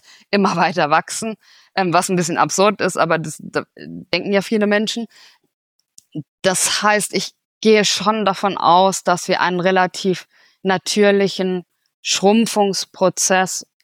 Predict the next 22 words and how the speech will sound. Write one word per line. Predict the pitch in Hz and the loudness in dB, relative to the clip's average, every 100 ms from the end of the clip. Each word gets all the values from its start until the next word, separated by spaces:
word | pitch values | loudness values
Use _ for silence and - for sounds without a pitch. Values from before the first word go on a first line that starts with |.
| _ _ _ | _ _ _
an | 180 185 | -2 0
einem | 185 185 | 0 0
bestimmten | 170 - 190 - 180 | -4 -4 -6 -8 -6
Kipppunkt | - - - 185 180 - _ | -6 -4 -4 -4 -4 -10 _
wieder | - 156 190 185 | -8 -2 2 2
bekommen | 160 - - 214 226 214 | 0 -4 0 0 0 0
werden. | 214 220 220 220 220 _ _ _ _ | 2 4 2 -2 -8 _ _ _ _
Aber | 180 196 202 202 - - _ - | 0 2 4 2 2 -4 _ -8
es | 180 - | -6 -2
wäre | 196 196 | 0 0
natürlich | 190 185 - 185 170 | 0 -2 -4 -6 -4
schöner, | - - 208 208 202 202 _ _ _ _ _ _ _ - | -2 2 2 2 2 0 _ _ _ _ _ _ _ -8
wenn | 185 175 190 196 190 185 - _ _ - | -2 0 2 0 -2 -4 -8 _ _ -6
wir | 180 196 | 2 2
das | 165 185 190 - | 4 2 0 -2
in | - 196 | -4 -2
besseren | 170 196 - 196 190 175 - _ - | 0 -2 -2 -2 -2 -4 -12 _ -8
Strukturen | - - 202 - - 240 220 175 160 | -4 0 -2 -2 -4 -2 0 0 -2
hinbekämen | 165 175 160 - - 170 165 170 170 - _ | -2 -2 -2 -4 -2 0 0 -4 -10 -14 _
und | - 175 170 - - | -2 -2 -4 -10 -14
wenn | 165 180 180 190 180 | -4 -2 0 0 0
wir | 180 | 0